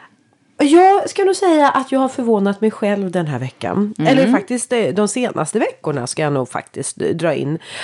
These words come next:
Speaker 1: Eh, nej, men jag har ju, eh, faktiskt sagt att jag är ingen som håller på att laga massa mat och bakar och
Speaker 2: Nej.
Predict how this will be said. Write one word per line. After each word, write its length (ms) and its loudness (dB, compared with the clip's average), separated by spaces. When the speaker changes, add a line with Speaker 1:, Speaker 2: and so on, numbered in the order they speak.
Speaker 1:
Eh, 200 0
nej, 120 0
men 140 2
jag 380 4
har 300 0
ju, 260 4
eh, 200 2
faktiskt 460 -14
sagt 340 -10
att 160 -14
jag 300 -2
är 100 0
ingen 280 2
som 240 -2
håller 180 -2
på 100 -4
att 60 -2
laga 240 -2
massa 240 -4
mat 840 -2
och 180 -6
bakar 840 -4
och 340 -2
Speaker 2:
Nej. 280 -2